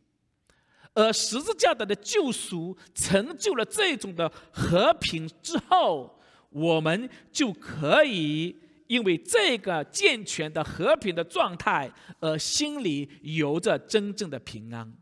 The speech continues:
所以呢，耶稣就告诉我们怎么说的呢？在耶稣基督里面，你是有平安的。耶稣说：“你们在我里面有平安。”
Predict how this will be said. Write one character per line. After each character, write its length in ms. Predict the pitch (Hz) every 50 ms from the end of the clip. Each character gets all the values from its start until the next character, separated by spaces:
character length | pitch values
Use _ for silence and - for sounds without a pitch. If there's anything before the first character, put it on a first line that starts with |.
| _ _ _ _ _ _ _ _ _
所 360 | _ - - - - 170 233
以 120 | 247 202
呢， 260 | 165 160 151 139 123 - _ _ _ _ _ _ _
耶 160 | - 190 190
稣 160 | 185 - 202 185
就 100 | - 175
告 180 | - 202 175
诉 140 | 151 - 151
我 80 | 120 120
们 100 | 135 127
怎 140 | - 127
么 60 | 135 143
说 180 | - 151 143
的 100 | 139 135 123
呢？ 180 | 120 - - _ _ _ _ _ - _
在 160 | - 233 180
耶 320 | 156 151 160 208 196 196
稣 200 | - - 285 269
基 200 | 220 - 254 254
督 160 | 220 262 254
里 180 | 240 220 170 151
面， 320 | 160 165 151 123 113 98 - _ _ _ _ _ _ -
你 140 | 127 131
是 220 | 135 - - 147 127
有 120 | 117 135
平 240 | 147 - - 123 110
安 160 | 113 110 107 95
的。 160 | - - _ _ _ _ _ _ _ _ _ _ _ _ _ _ _ _ _
耶 120 | _ 254 269
稣 140 | 233 269
说 100 | 220 277 277
：“你 100 | 254 262
们 160 | 262 285 294
在 100 | - 311
我 180 | 294 277 285 285
里 140 | 277 277 277
面 140 | 285 277 269
有 100 | 269 269
平 320 | - - - 233 240 247
安。” 280 | 254 254 254 269 269